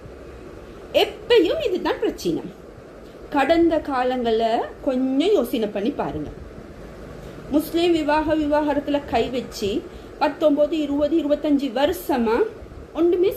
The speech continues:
செய்ய இயலாது. ஏனென்று கேட்டா, இது சட்ட ரீதியா அங்கீகரிக்கப்பட்ட சட்டம் உண்டு. இது ஒரு இனத்தை டார்கெட் பண்ணி அழிக்கணும் என்று சொன்னா,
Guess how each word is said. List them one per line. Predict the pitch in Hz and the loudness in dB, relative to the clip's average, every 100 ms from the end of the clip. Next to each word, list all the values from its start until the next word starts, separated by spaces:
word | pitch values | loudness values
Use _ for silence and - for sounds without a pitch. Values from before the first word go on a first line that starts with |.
| - | -2
செய்ய | 349 539 440 | -4 2 2
இயலாது. | 170 143 147 - - - - - - - - | 2 0 -4 -6 -12 -14 -12 -12 -12 -12 -2
ஏனென்று | 311 339 320 285 | 2 4 4 0
கேட்டா, | - 254 240 359 571 | 0 0 0 -2 0
இது | 370 381 | -2 -2
சட்ட | 392 - 302 - 440 415 | -2 -2 -4 -2 0 4
ரீதியா | 339 311 240 233 233 480 - | 4 2 0 -2 -2 -2 0
அங்கீகரிக்கப்பட்ட | 349 392 415 415 349 339 330 - - - 523 | 2 6 4 4 -2 0 -4 -2 -4 -4 -6
சட்டம் | 466 466 - 554 320 | -6 -8 0 4 4
உண்டு. | 208 165 | 2 0
இது | 143 - - - - - - - - - | -2 -6 -10 -14 -16 -16 -16 -16 -16 -6
ஒரு | - 330 339 | 0 2 4
இனத்தை | 349 466 466 453 | 4 4 2 0
டார்கெட் | 415 403 415 427 427 | 0 0 0 -4 0
பண்ணி | 427 403 427 571 - | 2 4 4 0 0
அழிக்கணும் | 339 403 - 440 403 370 | 0 0 4 4 6 4
என்று | 320 311 | 4 0
சொன்னா, | - 294 254 208 | 2 2 4 0